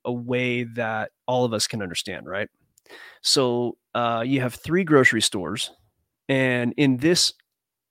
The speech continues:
area, in this world, you can be a buyer or a seller. You can sell to the grocery store, or you can buy from the grocery store.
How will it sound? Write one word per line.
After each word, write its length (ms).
area, 420
in 120
this 180
world, 280
you 100
can 120
be 100
a 60
buyer 300
or 200
a 60
seller. 320
You 80
can 140
sell 220
to 180
the 60
grocery 320
store, 420
or 360
you 400
can 560
buy 220
from 200
the 80
grocery 280
store. 320